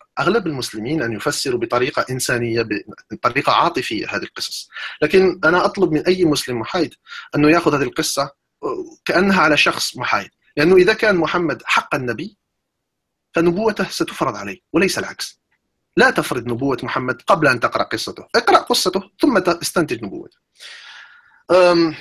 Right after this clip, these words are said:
ممكن كمان نتكلم على نقاط أخرى في اللي ذكرها أخي تحسين. هو ذكر لي تحققت نبواته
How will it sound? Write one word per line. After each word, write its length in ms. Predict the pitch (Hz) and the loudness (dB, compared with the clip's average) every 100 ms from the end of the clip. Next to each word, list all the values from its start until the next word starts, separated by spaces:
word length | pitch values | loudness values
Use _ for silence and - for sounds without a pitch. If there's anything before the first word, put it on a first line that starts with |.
| - - _ _ _ _ _ _ _ _ _ _ _ - 160 | -16 -20 _ _ _ _ _ _ _ _ _ _ _ -10 0
ممكن 600 | 190 214 196 160 147 127 | 0 2 2 2 0 -2
كمان 380 | 147 160 165 | 0 2 0
نتكلم 400 | 143 - 151 147 | -2 -4 -4 -2
على 180 | 127 123 | 0 -2
نقاط 380 | 120 - 135 - | -4 -6 -8 -8
أخرى 300 | - 127 117 | -8 -4 -4
في 160 | - 98 | -6 -8
اللي 420 | 92 92 82 95 - | -8 -8 -10 -12 -12
ذكرها 560 | - 120 110 95 - - - - - - | -10 -8 -8 -10 -12 -16 -16 -16 -20 -18
أخي 500 | - - 120 107 95 87 - _ - | -12 -6 -2 0 -2 -6 -14 _ -8
تحسين. 380 | - - 214 | -4 2 4
هو 160 | 170 180 | 6 4
ذكر 380 | - 190 214 185 | 4 0 0 0
لي 140 | 220 | -2
تحققت 540 | 208 - - 190 180 165 | -6 -8 -6 -6 -4 -2
نبواته 540 | 143 143 147 127 | -4 0 0 0